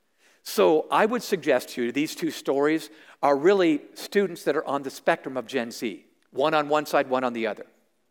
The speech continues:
You probably know most teens, do you not? They're somewhere between Haley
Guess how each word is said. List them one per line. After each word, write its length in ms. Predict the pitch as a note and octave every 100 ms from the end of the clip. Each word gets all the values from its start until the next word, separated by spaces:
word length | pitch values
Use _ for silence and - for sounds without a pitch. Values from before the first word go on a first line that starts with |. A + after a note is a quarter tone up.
| _ _ _
You 160 | - G#3
probably 320 | - G3 F#3+
know 160 | E3 D3+
most 500 | D3 F3 F3+ - -
teens, 320 | D3 A2+ A2
do 100 | -
you 120 | B2
not? 200 | A#2 C3 - -
They're 140 | E3
somewhere 320 | C#3 E3 D3+ C#3+
between 420 | - G#3 E3 B2+
Haley 420 | G2+ D#3+ C3 B2+